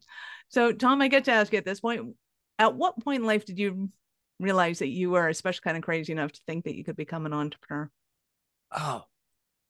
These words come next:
Speaker 2: I don't know if I ever knew that I was that crazy. I just knew that I was different,
Speaker 1: <laughs>
Speaker 2: right? And, um, I graduated from the U S Naval Academy,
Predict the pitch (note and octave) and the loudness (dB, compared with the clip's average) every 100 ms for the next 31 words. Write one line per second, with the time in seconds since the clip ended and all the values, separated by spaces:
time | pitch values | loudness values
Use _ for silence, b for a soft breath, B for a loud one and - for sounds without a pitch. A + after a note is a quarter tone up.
0 | _ _ _ - G#3 C#4 B3+ G#3 F3 E3 | _ _ _ -2 2 4 6 6 6 4
1 | E3+ F#3+ G#3+ F3+ - _ _ _ _ - | 4 4 4 2 0 _ _ _ _ -12
2 | A2 B2 D#3 G#3+ A3+ G3 C3+ C#3+ C3+ B2 | -10 -4 -2 -2 0 0 4 2 2 -2
3 | - C3 C#3+ E3+ - C#3+ D3 E3+ G#3 F#3+ | -4 -2 0 0 -4 -2 0 -2 -4 -2
4 | C#3+ C#3+ F#3+ A#3+ A3+ G3 F3+ D#3 G#2+ _ | -2 -2 -2 -2 0 2 2 0 -6 _
5 | - F#3 - E2+ - - _ b b A2 | 0 0 -2 -12 -12 -16 _ b b 0
6 | C3+ E3 - D3+ C#3 B2+ - C#3 B2+ A#2 | 0 0 -2 2 2 0 0 2 4 4
7 | G2 - B B _ - _ _ - - | 0 -10 B B _ -20 _ _ -20 -20
8 | _ _ _ - D3+ D#3+ - _ _ _ | _ _ _ -2 0 0 -2 _ _ _
9 | _ - A2 C3+ D3+ D#3+ D#3+ C#3+ C3 B2+ | _ -18 -2 0 0 0 -2 -2 -8 -6
10 | C#3+ C#3+ - B2 C3 A2+ - F2 D#2 D#2 | 0 0 0 -2 -2 -4 -6 -8 -8 -16